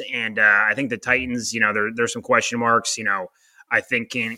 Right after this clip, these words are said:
King Henry will play. How healthy will he be? Uh, knowing him and his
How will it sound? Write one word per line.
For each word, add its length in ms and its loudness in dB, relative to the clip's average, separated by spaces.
King 200 -6
Henry 320 2
will 280 2
play. 460 4
How 360 2
healthy 360 -4
will 220 -6
he 160 -14
be? 500 2
Uh, 460 2
knowing 320 0
him 260 2
and 80 -4
his 540 0